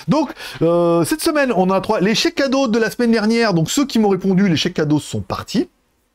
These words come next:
Hein, euh, j'ai fait le taf. Mon mulot a disparu parce que j'ai quarante écrans et voilà.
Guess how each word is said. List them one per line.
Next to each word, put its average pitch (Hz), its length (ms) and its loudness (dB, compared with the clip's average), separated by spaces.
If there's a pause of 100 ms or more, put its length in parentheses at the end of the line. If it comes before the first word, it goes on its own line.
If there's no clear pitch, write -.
Hein, 151 300 -4
euh, 98 400 -4 (340)
j'ai 101 140 -4
fait 175 140 -4
le 165 120 2
taf. 180 220 -2 (560)
Mon 160 120 2
mulot 190 520 4
a 131 80 2
disparu 147 440 0
parce 120 200 -6
que 120 120 -4
j'ai 104 280 0
quarante 156 340 -2
écrans 143 420 -2
et 110 600 0
voilà. 117 400 -2